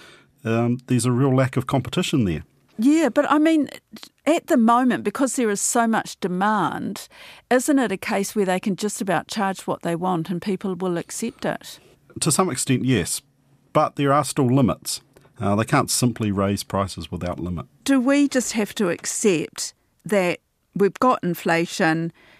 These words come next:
Speaker 2: the Reserve Bank is probably going to put up the official cash rate, which means that the banks are probably going to raise their interest rates again, and there's n-, nothing else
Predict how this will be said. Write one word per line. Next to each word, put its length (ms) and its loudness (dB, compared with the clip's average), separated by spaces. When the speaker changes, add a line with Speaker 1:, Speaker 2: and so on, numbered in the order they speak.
Speaker 2:
the 80 4
Reserve 520 2
Bank 380 2
is 200 -2
probably 520 0
going 280 2
to 80 -14
put 280 -2
up 220 0
the 480 0
official 340 0
cash 400 -2
rate, 340 2
which 240 -4
means 320 0
that 160 -4
the 80 -2
banks 400 -2
are 20 -8
probably 380 0
going 280 0
to 100 -6
raise 500 0
their 160 4
interest 480 0
rates 320 0
again, 500 2
and 200 4
there's 240 2
n-, 280 0
nothing 600 2
else 480 0